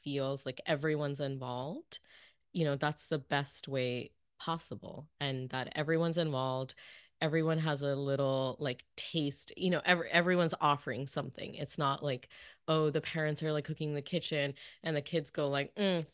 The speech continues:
I don't like that," you know? Um, and maybe they don't like that, but it's like, eh, well, what if they were involved? What if they knew, like, what the different tastes were? What if they knew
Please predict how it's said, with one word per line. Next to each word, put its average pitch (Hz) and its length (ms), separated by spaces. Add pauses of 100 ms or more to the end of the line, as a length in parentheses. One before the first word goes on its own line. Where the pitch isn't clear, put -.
I 170 100
don't 160 180
like 143 220
that," - 220 (220)
you 175 160
know? 156 420
Um, 143 420 (560)
and 175 260
maybe 247 280
they 202 120
don't 156 200
like 170 240
that, 120 260
but 160 120
it's 147 240
like, 120 220 (320)
eh, 120 80 (120)
well, 185 360
what 180 180
if 208 180
they 160 160
were 190 280
involved? 127 500
What 147 360
if 160 200
they 160 200
knew, 160 420
like, 147 340
what 147 180
the 147 80
different 139 400
tastes - 500 (180)
were? 107 200 (280)
What 160 200
if 175 160
they 165 160
knew 151 480